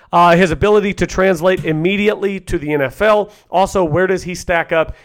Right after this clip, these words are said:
in a loaded draft class at running back? That's coming up next here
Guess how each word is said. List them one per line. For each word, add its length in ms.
in 160
a 160
loaded 640
draft 320
class 440
at 320
running 340
back? 220
That's 160
coming 180
up 80
next 240
here 260